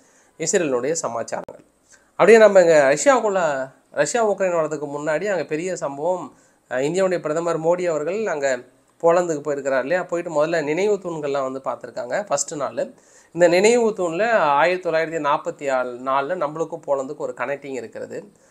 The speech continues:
அஹ், குறிப்பா மோன்டி கேஷனோன்னு சொல்லுவாங்க.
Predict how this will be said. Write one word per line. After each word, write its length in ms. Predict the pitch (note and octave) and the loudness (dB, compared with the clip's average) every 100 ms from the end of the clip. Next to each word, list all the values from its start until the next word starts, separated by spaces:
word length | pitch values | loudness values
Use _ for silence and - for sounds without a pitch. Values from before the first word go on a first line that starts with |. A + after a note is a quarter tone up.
| _ - | _ -8
அஹ், 40 | |
குறிப்பா 500 | D3 F3 F3+ E3 F3 F3+ D#3+ C3+ C3 B2+ | -6 -4 -4 -2 0 2 2 2 0 0
மோன்டி 300 | E3 F3+ F#3+ | 0 0 -4
கேஷனோன்னு 480 | F3+ D3+ D3 D#3+ C#3+ | 0 0 0 -4 -8
சொல்லுவாங்க. 540 | D3 C3 A#2+ A#2 C3 | -8 -10 -8 -8 -12